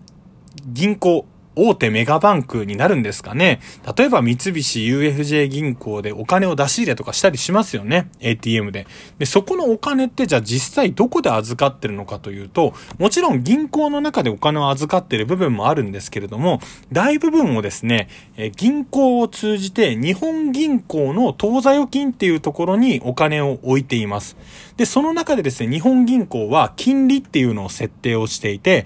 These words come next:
金利というものは何かというと、一年間お金を預けたら、これくらいの利子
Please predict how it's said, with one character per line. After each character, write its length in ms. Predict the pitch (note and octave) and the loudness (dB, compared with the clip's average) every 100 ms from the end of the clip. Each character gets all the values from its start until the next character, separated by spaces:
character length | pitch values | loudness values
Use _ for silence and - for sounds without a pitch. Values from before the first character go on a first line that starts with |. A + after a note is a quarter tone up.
| - - - - | -6 -20 -16 -2
金 240 | A3 C4 | 2 2
利 140 | C#4 | 0
と 80 | C#4+ | -2
い 60 | C#4+ | -2
う 40 | |
も 100 | C#4+ | 0
の 60 | C#4+ | 0
は 60 | |
何 240 | E3+ G#3 A3 | 2 0 2
か 120 | D3+ | 0
と 120 | - | 0
い 100 | A2 | -6
う 60 | G#2 | -4
と、 260 | - C#3+ - | 0 0 0
一 280 | C#3 A#3+ | -4 0
年 220 | C4+ D4+ C4 | 0 0 -2
間 280 | D#3 A2+ | -2 -2
お 80 | A2 | -6
金 280 | A#2 F3+ F3 | -4 -4 -2
を 200 | E3 A#2 | -2 -2
預 180 | B2 E3 | -4 -4
け 140 | C#3+ | -6
た 160 | A#2+ G#2+ | -6 0
ら、 220 | E3 B2 - - - | 2 2 -6 -20 0
こ 80 | |
れ 100 | F#3 | 0
く 140 | A#3 C4 | 2 0
ら 140 | C4 | 2
い 40 | B3 | 2
の 120 | B2 | 0
利 180 | B2 A#3+ | 2 2
子 240 | - | 2